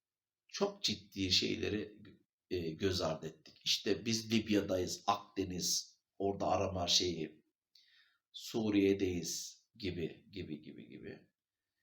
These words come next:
Şimdi bakın, ben senaryoyu söyleyeyim size.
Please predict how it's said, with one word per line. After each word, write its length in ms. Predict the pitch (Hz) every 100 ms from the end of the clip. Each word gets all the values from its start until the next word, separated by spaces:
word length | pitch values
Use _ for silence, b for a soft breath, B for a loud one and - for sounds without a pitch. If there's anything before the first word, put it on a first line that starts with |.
| -
Şimdi 320 | - - 123
bakın, 240 | 120 - - _ _ _ _ -
ben 140 | 165
senaryoyu 600 | 143 98 92 87 82 76
söyleyeyim 400 | - 73 - -
size. 300 | - - -